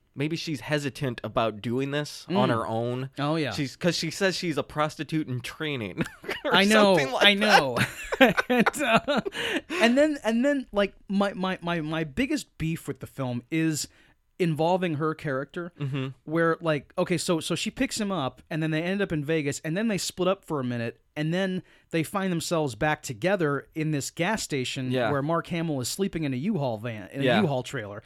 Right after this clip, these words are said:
Speaker 1: Mm-hmm.
Speaker 2: And she shows up, and it's like leaving Las Vegas for a minute. She,
Speaker 1: Mm-hmm.
Speaker 2: she's like a, she's a prostitute who was, like, beat up by a John.
Speaker 1: Mm-hmm.
Speaker 2: And they're playing it for laughs.
Speaker 1: Yeah.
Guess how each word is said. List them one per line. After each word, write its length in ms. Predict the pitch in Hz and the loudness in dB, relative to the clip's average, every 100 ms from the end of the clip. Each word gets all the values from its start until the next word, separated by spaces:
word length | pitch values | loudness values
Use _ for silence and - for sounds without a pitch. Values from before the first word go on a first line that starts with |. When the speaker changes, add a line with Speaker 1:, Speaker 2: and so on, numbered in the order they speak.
| - | -8
Speaker 1:
Mm-hmm. 320 | 131 131 123 120 _ _ | -6 -4 -6 -10 _ _
Speaker 2:
And 160 | 226 233 | -4 -2
she 160 | - - | -2 -2
shows 400 | - 320 254 190 | 0 2 2 2
up, 320 | 262 226 - - - _ _ _ _ _ _ - | 0 0 -2 -14 -18 _ _ _ _ _ _ 0
and 180 | 240 | 2
it's 200 | 240 - | 2 0
like 180 | 240 214 - | -2 -2 0
leaving 360 | 214 277 240 | 2 4 2
Las 220 | 220 208 170 | 0 -2 0
Vegas 360 | 220 294 - | 0 2 0
for 240 | - 131 107 | -2 -6 -6
a 40 | |
minute. 340 | 101 90 - | -6 -10 -4
She, 140 | 143 220 | 0 2
Speaker 1:
Mm-hmm. 100 | - | 2
Speaker 2:
she's 160 | 214 | 0
like 220 | 214 202 - | 0 -2 -2
a, 120 | 180 156 _ - | -6 -6 _ -6
she's 240 | 220 190 | -4 -2
a 60 | 190 | -2
prostitute 800 | - 196 220 240 226 - 196 | -4 -2 0 0 -4 -2 -2
who 120 | 143 185 | -2 0
was, 200 | 170 143 | 0 0
like, 260 | 147 104 | -4 -2
beat 180 | 175 196 | 0 2
up 200 | 196 143 | 2 0
by 160 | 165 156 | -2 -2
a 100 | 120 | -2
John. 560 | 104 147 202 170 92 | -4 -4 -2 -4 -4
Speaker 1:
Mm-hmm. 340 | 123 120 131 127 135 - _ _ | -6 -4 -4 -6 -12 -20 _ _
Speaker 2:
And 380 | 214 220 214 208 - | -2 2 2 0 0
they're 160 | 226 | 0
playing 440 | 233 - 254 302 247 | 0 0 2 6 4
it 80 | - | 2
for 200 | - 175 | -2 -2
laughs. 720 | 156 185 294 107 - - 107 | 0 0 0 -2 -6 -12 -4
Speaker 1:
Yeah. 320 | 127 147 | 0 2